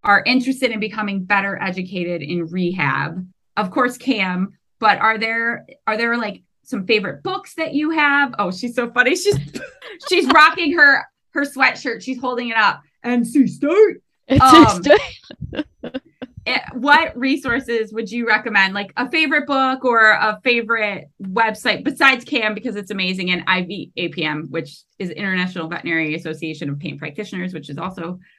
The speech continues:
Speaker 1: or pain management. That's also awesome.
Speaker 2: That is
Speaker 1: Um,
Speaker 2: awesome.
Speaker 1: but what other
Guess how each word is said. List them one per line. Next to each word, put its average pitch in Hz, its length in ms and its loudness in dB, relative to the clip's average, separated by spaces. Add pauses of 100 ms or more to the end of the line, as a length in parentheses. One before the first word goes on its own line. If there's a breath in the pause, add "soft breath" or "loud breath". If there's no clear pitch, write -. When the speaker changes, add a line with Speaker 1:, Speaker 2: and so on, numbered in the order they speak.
(160)
Speaker 1:
or 180 80 -4
pain 175 180 -4
management. 170 480 -6
That's 170 200 -2
also 175 240 -6
awesome. 170 500 -8 (220)
Speaker 2:
That 185 260 6
is 170 160 2
Speaker 1:
Um, 170 200 2
Speaker 2:
awesome. 170 320 -4 (320)
Speaker 1:
but 208 160 0
what 262 280 4
other 220 640 2